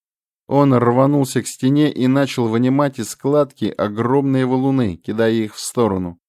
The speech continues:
словно детские мячики. Скорость работы при этом была невероятная. В появившийся просвет стало видно, что я ошибся, приняв эту стену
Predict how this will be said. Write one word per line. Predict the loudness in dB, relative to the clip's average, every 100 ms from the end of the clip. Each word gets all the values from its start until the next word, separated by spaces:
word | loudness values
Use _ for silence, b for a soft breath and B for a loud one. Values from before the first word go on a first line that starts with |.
| _ _
словно | -6 0 2 2 0
детские | 0 -2 -2 -2
мячики. | 0 -2 -4 -12 -12 -12 _ _ _ _ _
Скорость | -14 -2 4 4 4 0
работы | 0 0 0 0 -2
при | 0 0
этом | 2 0 0
была | 0 2
невероятная. | 2 0 0 0 0 0 0 -2 -2 -6 -8 -12 _ _ _ _ _ _ _ _
В | _ 0
появившийся | 2 2 0 -2 -2 -2 -2
просвет | 0 0 0 -2 -2 -2
стало | 0 2 2
видно, | 0 -2 -2 -2 -4
что | -6 -6 -2
я | 0 2 0
ошибся, | -2 -6 -6 -6 -8
приняв | -6 -2 0 -2 -2
эту | -4 -6
стену | -8 -4 -2 -2